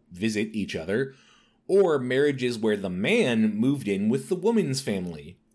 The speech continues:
Most scandalously, despite official prohibitions on extramarital affairs, and even laws copy-pasted straight from the Tang legal codes,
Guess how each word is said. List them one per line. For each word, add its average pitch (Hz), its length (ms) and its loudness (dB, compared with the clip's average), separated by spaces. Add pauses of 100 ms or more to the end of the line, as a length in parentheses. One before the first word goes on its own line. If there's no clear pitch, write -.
(1080)
Most 156 600 0
scandalously, 120 920 0
despite 147 540 -2
official 110 440 -2
prohibitions 107 760 -2
on 98 140 -4
extramarital 95 760 -2
affairs, 139 640 0
and 107 300 0
even 113 460 0
laws 101 340 0
copy-pasted 107 880 -4
straight 101 360 -4
from 104 180 -4
the 95 80 -4
Tang 95 340 -6
legal 120 320 -2
codes, 92 460 -4